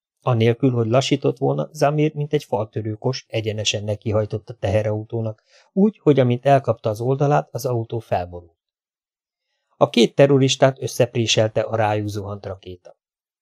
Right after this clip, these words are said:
Csak annyira állt meg, hogy a maga tehetetlen sofőrt a teherautó mellé lökte az útra, és elhajtott.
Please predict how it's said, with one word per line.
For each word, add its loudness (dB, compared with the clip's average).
Csak -2
annyira 4
állt 2
meg, 0
hogy -4
a 2
maga 0
tehetetlen -2
sofőrt 0
a -6
teherautó -4
mellé 0
lökte -6
az -6
útra, -4
és -8
elhajtott. -10